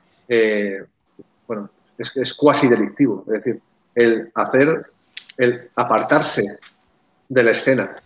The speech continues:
no tomar las riendas, decir que no va a dar más armas a las comunidades autónomas para defender, porque, es decir, yo os paso el marrón, pero encima no os doy armas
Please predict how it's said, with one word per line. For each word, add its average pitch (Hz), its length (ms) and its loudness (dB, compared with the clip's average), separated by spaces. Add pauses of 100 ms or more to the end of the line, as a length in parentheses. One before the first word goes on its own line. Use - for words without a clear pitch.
(300)
no 131 220 0
tomar 131 360 2
las 107 140 0
riendas, 117 340 0
decir 139 320 -2
que 135 120 2
no 131 100 2
va 131 80 4
a 123 40 4
dar 127 180 2
más 117 180 -2
armas 120 380 -2
a - 20 -2
las 107 160 -4
comunidades 117 380 -4
autónomas 113 420 -6
para 107 160 -4
defender, 104 340 -2
porque, 107 280 -2
es - 720 -4
decir, 110 200 4
yo 131 180 6
os - 100 2
paso - 280 2
el 120 80 4
marrón, 113 480 2
pero 107 180 4
encima 120 260 0
no 110 160 -2
os - 100 -6
doy 110 160 2
armas 107 420 -4